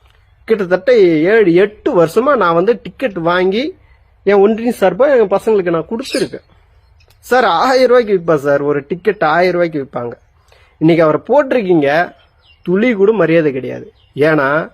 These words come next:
ஒரு டிக்கெட் கூட அந்த ஆள் வந்து இலவசமா தரவே மாட்டான். ஆயிரம் ரூபாய்க்கு,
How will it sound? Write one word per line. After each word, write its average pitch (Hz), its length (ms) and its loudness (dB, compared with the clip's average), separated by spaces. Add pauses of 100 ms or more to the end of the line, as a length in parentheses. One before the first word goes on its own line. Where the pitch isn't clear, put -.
(680)
ஒரு 208 340 4 (160)
டிக்கெட் 254 380 -4
கூட 226 180 2
அந்த 196 180 2
ஆள் 196 180 2
வந்து 185 160 -4
இலவசமா 165 460 -2
தரவே 143 320 -4
மாட்டான். 123 320 -14 (1500)
ஆயிரம் 190 360 2
ரூபாய்க்கு, 180 280 0